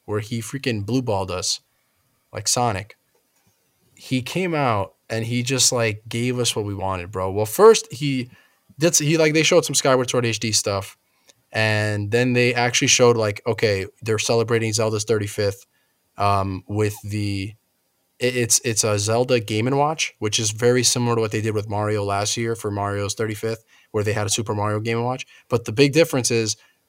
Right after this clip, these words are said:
unlike the Mario one, this Game and Watch doesn't just play one game. It plays three games and a half, or kinda. So it plays the <laughs> first Zelda, Zelda one on the N E S, it, Zelda two from the N E S, and Link's Awakening from the Game Boy. And then it also has, like, a little funny,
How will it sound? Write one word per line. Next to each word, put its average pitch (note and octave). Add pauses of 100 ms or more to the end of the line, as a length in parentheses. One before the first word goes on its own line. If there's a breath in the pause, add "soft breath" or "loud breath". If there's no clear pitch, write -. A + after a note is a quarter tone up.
unlike D#3
the A#2
Mario C#3+
one, G#2+
this C3+ (160)
Game B2+
and A#2
Watch G#2+
doesn't A#2+
just -
play A2+
one G#2
game. B2+
It G#2
plays G#2+ (400)
three G#3
games A#2
and A2
a G#2
half, B2+
or A2+
kinda. A2 (220 loud breath)
So A#2
it A2+
plays C#3
the B2
<laughs> -
first G3
Zelda, B2+ (440 loud breath)
Zelda C#3+
one C3+
on B2+
the C3
N A#2+
E A2
S, G2+
it, G#2+ (180)
Zelda A#2
two E3
from B2+
the A2
N G2+
E F#2+
S, F#2 (320)
and A2+
Link's C3+
Awakening A#2+
from G#2
the G2+
Game C3+
Boy. G2+ (200)
And A#2+
then C3+
it C#3
also C#3
has, C3
like, B2+
a A#2
little A#2+
funny, A#2